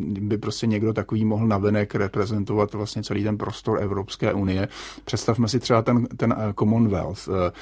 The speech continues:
eh, Kanada je dneska, eh, konstituční monarchie, totéž Austrálie. Oni vlastně za svoji, eh,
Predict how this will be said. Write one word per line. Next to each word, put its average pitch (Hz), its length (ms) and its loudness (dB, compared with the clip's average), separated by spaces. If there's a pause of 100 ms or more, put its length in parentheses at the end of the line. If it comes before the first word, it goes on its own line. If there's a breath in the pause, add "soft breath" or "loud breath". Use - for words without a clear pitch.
(300 loud breath)
eh, 92 1200 -2
Kanada 107 400 2
je 107 120 6
dneska, 107 500 0 (200)
eh, 80 40 -4
konstituční 107 560 -2
monarchie, 101 580 2
totéž 101 360 -2
Austrálie. 98 680 4
Oni 101 200 0
vlastně 101 320 0
za 104 120 -2
svoji, 110 340 0
eh, 110 40 -4